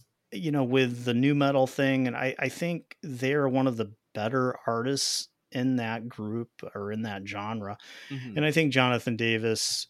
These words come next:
Speaker 1: you know, he's obviously had his issues and,
Speaker 2: Yeah.
Speaker 1: you know, he's unloaded a lot of childhood trauma on record, <laughs> right?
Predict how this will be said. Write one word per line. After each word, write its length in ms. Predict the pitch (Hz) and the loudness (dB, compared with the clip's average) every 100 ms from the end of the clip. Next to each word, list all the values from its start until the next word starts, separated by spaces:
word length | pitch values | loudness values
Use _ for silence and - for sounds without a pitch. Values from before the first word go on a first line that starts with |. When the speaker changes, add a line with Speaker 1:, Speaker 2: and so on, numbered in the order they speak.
| _ | _
Speaker 1:
you 100 | 113 | -10
know, 160 | 101 | -8
he's 180 | 107 117 | -6 -2
obviously 420 | 123 120 - 113 | -2 -2 -4 -4
had 340 | 101 107 110 110 | -4 -4 -4 -6
his 420 | 117 104 104 - | -8 -8 -8 -6
issues 680 | 143 135 127 104 107 107 - | -6 -4 -4 -6 -6 -6 -6
and, 200 | 101 107 _ _ _ _ | -6 -12 _ _ _ _
Speaker 2:
Yeah. 280 | 101 82 85 _ _ | -18 -18 -20 _ _
Speaker 1:
you 140 | 156 113 | -8 -6
know, 180 | 107 110 | -6 -4
he's 420 | 135 120 113 - - | -2 0 -2 -4 -2
unloaded 520 | 127 120 123 120 113 | 0 2 2 2 2
a 40 | |
lot 280 | 113 117 - | 4 4 2
of 80 | 110 | 0
childhood 500 | 120 110 110 120 107 | 0 2 2 0 -2
trauma 360 | - 110 117 | -2 0 2
on 280 | 110 107 107 | 0 0 0
record, 420 | 110 117 117 104 | 0 0 -2 -4
<laughs> 0 | |
right? 400 | 113 107 107 294 | -2 -2 -2 -4